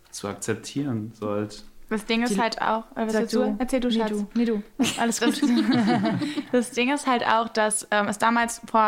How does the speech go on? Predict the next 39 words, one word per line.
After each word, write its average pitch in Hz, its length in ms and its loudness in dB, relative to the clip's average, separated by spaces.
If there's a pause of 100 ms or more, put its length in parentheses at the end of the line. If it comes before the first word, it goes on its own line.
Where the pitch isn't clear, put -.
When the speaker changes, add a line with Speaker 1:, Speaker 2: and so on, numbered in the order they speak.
(160)
Speaker 2:
also 196 200 0
vor 202 160 -4
fünf, 214 240 -4
sechs 208 280 -4
Jahren 208 260 4
gab 220 200 0
es 220 100 -6
noch 214 140 0
gar 214 140 4
nicht 233 120 0
so 233 60 -4
viele 220 220 0
homosexuelle 220 580 0
Pärchen 214 360 0
im 208 100 -2
Internet. 220 480 0 (320)
Die 208 80 -2
haben 240 140 6
sich 240 140 -2
gar 220 120 0
nicht 226 140 0
so 214 100 -4
gezeigt. 202 640 -2 (300)
Und 214 360 -2
jetzt 247 280 0
dadurch, 240 320 2
also 190 180 -4
wir 240 140 4
machen 247 180 2
das 233 140 0
auch 226 100 2
und 220 80 0
es 208 80 -6
machen 226 160 0
auch - 140 -6
andere 269 240 2
Pärchen 240 380 0
und 208 200 -4
Personen 233 540 0